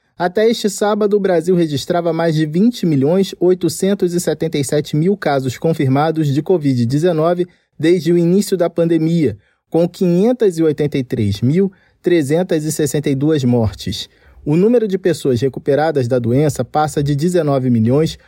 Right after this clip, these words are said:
oitocentos e trinta e oito mil, com índice de noventa e cinco por cento de recuperação. De acordo com o balanço, quatrocentos e cinquenta e cinco mil casos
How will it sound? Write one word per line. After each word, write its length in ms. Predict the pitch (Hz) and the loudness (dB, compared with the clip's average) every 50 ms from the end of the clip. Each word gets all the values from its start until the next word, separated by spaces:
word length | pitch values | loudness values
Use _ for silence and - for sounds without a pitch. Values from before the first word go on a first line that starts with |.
| _ _ _ - | _ _ _ 0
oitocentos 720 | - 170 180 - 175 156 - - 190 190 190 196 180 165 | 0 0 0 0 -4 -4 -2 -2 -2 0 0 0 -2 -2
e 40 | 165 | -2
trinta 300 | 170 - 170 175 175 175 | -4 -2 -2 0 0 2
e 80 | 156 156 | 2 2
oito 260 | 160 165 160 165 185 | 2 0 0 2 2
mil, 360 | 175 170 165 156 131 107 - - _ _ _ _ | 2 2 2 2 0 -2 -4 -10 _ _ _ _
com 240 | - 156 160 156 151 | -2 0 2 2 2
índice 420 | 170 185 190 175 175 165 - 165 | 2 2 2 2 0 -2 -2 -2
de 80 | 151 160 | -2 0
noventa 460 | 160 151 143 131 160 196 220 - 220 | 0 0 0 0 0 0 0 2 0
e 60 | 196 | 0
cinco 280 | - - 185 175 190 180 | 0 -2 -4 -4 -4 -4
por 160 | - 156 - | -4 -4 -4
cento 260 | - 165 160 165 165 | -2 -4 -4 -2 -2
de 120 | 156 160 | -2 0
recuperação. 840 | 147 160 165 - 175 - 165 160 175 175 - - 135 117 101 101 - - _ _ _ _ _ _ _ | 0 0 -2 -4 -4 -2 0 0 0 -2 -2 -2 -2 0 0 -2 -6 -10 _ _ _ _ _ _ _
De 120 | - 135 | -2 -2
acordo 380 | 139 131 - 170 147 147 143 127 | -2 0 0 0 0 0 -2 -4
com 160 | - - 131 | -2 -2 0
o 40 | 131 | 0
balanço, 560 | 143 165 185 160 147 156 190 190 - 202 190 _ _ _ _ _ _ - | 2 2 2 2 2 2 0 0 -2 -4 -4 _ _ _ _ _ _ -2
quatrocentos 800 | 185 180 190 - 196 190 180 - - - 208 240 254 - 233 214 | -2 0 0 0 -2 -2 -2 -4 -4 -2 -2 0 0 0 0 0
e 80 | 214 | 0
cinquenta 400 | 202 - 196 185 - 185 180 - | -2 -2 -2 -2 0 0 0 0
e 60 | 175 175 | 0 -2
cinco 320 | - - 165 147 - 160 | -2 -4 -6 -4 -2 0
mil 200 | 160 170 208 240 | 0 2 2 0
casos 560 | 226 - 160 143 135 127 113 120 113 104 - | 0 0 0 0 0 0 0 -2 -2 -4 -4